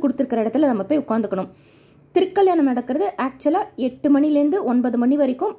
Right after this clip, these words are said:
எக்ஸாக்டா மாங்கல்யம் அது நடக்கிறது வந்து எட்டு முப்பத்தி அஞ்சுலேருந்து ஐம்பத்தி ஒம்பது வரைக்கும் நடக்கும். So, நான் இப்ப சொன்ன லிங்கை கிளிக் பண்ணியோ இல்லைன்னா கமெண்ட் செக்ஷன்ல கொடுத்துருக்கிற அந்த லிங்கை கிளிக் பண்ணியோ இந்த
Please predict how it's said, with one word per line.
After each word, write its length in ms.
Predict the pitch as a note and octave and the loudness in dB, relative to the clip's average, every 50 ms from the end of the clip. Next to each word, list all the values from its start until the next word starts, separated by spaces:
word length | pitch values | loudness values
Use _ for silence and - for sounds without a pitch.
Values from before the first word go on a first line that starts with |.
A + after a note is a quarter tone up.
| - G#3+ | -6 -8
எக்ஸாக்டா 600 | G#3 F#3+ - - - D#4 D4+ D4 D4+ - - G#4 A4+ - - _ _ _ - A#3 | -8 -8 -6 -2 0 0 0 -2 -2 -2 -2 -2 -2 -2 -8 _ _ _ -4 -2
மாங்கல்யம் 480 | B3 B3+ C#4 D4 D4 D4+ D4 C4+ B3+ B3 - - - | 0 0 2 2 2 2 2 2 0 -2 -2 -6 -8
அது 120 | A3 A3+ A3+ A3+ | -6 -4 -4 -4
நடக்கிறது 320 | A3 A#3 A#3 C#4 B3+ B3+ A#3+ | -4 -4 -4 -4 -2 -2 0
வந்து 140 | A#3+ D4 B4 - - _ _ _ _ _ _ _ _ - - C#4 | 0 0 -2 -4 -8 _ _ _ _ _ _ _ _ -4 -2 -2
எட்டு 220 | C4+ - - G4 F#4 D4+ | -2 -2 0 2 2 2
முப்பத்தி 380 | C4 B3+ - D#4+ D#4+ D#4+ - C#4 - - - | 2 2 0 -2 -4 -2 -4 -6 -4 -2 0
அஞ்சுலேருந்து 460 | A3+ B3+ B3+ C#4+ C4+ B3+ B3 B3+ F4 A4 - - A#3+ | 2 2 2 2 2 2 2 0 0 -2 0 0 2
ஐம்பத்தி 300 | C4 C4 D4+ - - C#4+ B3 | 2 2 2 0 0 0 0
ஒம்பது 220 | A3+ G#3 G#3 G#3 G3 | 0 0 0 -2 -2
வரைக்கும் 320 | G3 G3+ G#3+ - F#4 F4+ D4 | -2 -4 -4 -2 -2 0 0
நடக்கும். 320 | A3+ G3 G3+ - F#3+ E3+ - - _ _ _ _ _ _ _ _ _ _ _ _ _ _ _ _ _ - | 0 -2 -4 -6 -8 -8 -10 -12 _ _ _ _ _ _ _ _ _ _ _ _ _ _ _ _ _ -2
So, 60 | - C4+ | 2 2
நான் 100 | C#4+ C4+ B3+ | 4 4 2
இப்ப 120 | A#3+ A#3 A#3 | 0 0 0
சொன்ன 200 | C4 C#4 D#4 F4 F4 - - - A#3 | 2 2 2 0 -2 -4 -4 -2 0
லிங்கை 240 | B3+ C#4 C#4 D4 C4+ C#4 - | 2 2 2 0 -2 -2 -4
கிளிக் 220 | B3+ B3 B3+ - - | -4 -6 -4 -2 0
பண்ணியோ 300 | C4+ C4 B3 A#3 A3+ A#3+ C#4 D4+ - - A3+ | 2 2 2 4 2 2 0 -2 -4 -4 -4
இல்லைன்னா 280 | A#3 A#3 A#3 A#3+ C4 D4 D#4+ - - _ _ _ _ _ _ _ _ - B3 | -2 -2 0 0 0 -2 -4 -6 -12 _ _ _ _ _ _ _ _ -4 0
கமெண்ட் 240 | B3 C#4 D4+ D4+ - | 2 2 2 0 -2
செக்ஷன்ல 300 | C#4+ - - C4 B3 A3+ - | -4 -2 0 2 2 2 0
கொடுத்துருக்கிற 400 | A3+ - - - A3 A3 G#3+ G#3+ G3+ | -2 -2 -2 -4 -4 -2 -2 -2 0
அந்த 120 | G3+ G3+ G3 G#3 | 0 0 0 0
லிங்கை 220 | G#3+ A3 A3+ C4+ B3 B3 - | 0 0 0 0 -2 -2 -4
கிளிக் 200 | A3+ G#3+ - - | -6 -6 -4 -4
பண்ணியோ 240 | A#3+ A3+ G#3+ G#3+ A3+ F#4+ G4+ - - _ _ _ _ _ _ _ _ _ _ _ A3+ | -2 0 0 0 0 -2 -4 -8 -14 _ _ _ _ _ _ _ _ _ _ _ -6
இந்த 100 | G#3+ | -6